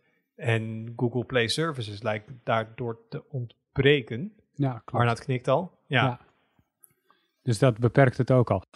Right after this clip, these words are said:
Speaker 2: Er zit trouwens nog iets nieuws in, eh, Windows elf, Thomas, wat, eh, volgens mij voor veel tweakers wel heel relevant is. Eh, maar dat heb ik van horen zeggen. Jij hebt het geprobeerd. Maar als ik het wel heb, dan heb je een internetverbinding nodig bij de setup. En kan je dus niet langer door de in-, door die, die ethernetkabel eruit te trekken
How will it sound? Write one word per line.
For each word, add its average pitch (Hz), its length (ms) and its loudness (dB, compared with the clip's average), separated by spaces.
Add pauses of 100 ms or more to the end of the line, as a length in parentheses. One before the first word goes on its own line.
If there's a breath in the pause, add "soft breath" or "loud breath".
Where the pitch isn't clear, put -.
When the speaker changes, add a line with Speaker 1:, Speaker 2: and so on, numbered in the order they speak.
(180 loud breath)
Speaker 2:
Er 160 120 0
zit - 180 0
trouwens 156 280 6
nog 196 180 4
iets 175 140 2
nieuws 135 280 6
in, 113 160 4
eh, 107 200 2
Windows 107 380 2
elf, 117 240 -2
Thomas, 95 420 0
wat, - 220 -4
eh, 110 140 0
volgens 110 320 -4
mij 127 160 2
voor - 140 -8
veel 123 220 0
tweakers 113 360 -4
wel 127 280 2
heel 110 200 6
relevant 117 480 4
is. 101 240 -4 (640 loud breath)
Eh, 120 260 6
maar 123 180 6
dat 151 120 4
heb 202 120 4
ik - 80 -4
van 151 120 4
horen 120 220 6
zeggen. 131 240 4
Jij 156 100 2
hebt 143 140 -2
het - 100 -20
geprobeerd. 123 480 -2 (400 loud breath)
Maar 131 360 4
als 147 140 0
ik 120 80 -2
het 113 100 0
wel 147 200 6
heb, 117 160 2
dan 117 180 2
heb 120 140 0
je - 80 0
een 151 100 -2
internetverbinding 143 920 4
nodig 131 300 6
bij 120 140 -2
de 104 60 0
setup. 135 460 2
En 117 160 -4
kan 123 120 0
je 117 60 0
dus 110 140 0
niet 127 200 2
langer 113 340 2
door 107 240 0
de 104 240 -2
in-, 131 320 2
door 117 160 -2
die, 110 260 -2
die 127 220 -6
ethernetkabel 120 760 2
eruit 123 240 0
te - 80 -10
trekken 113 420 -2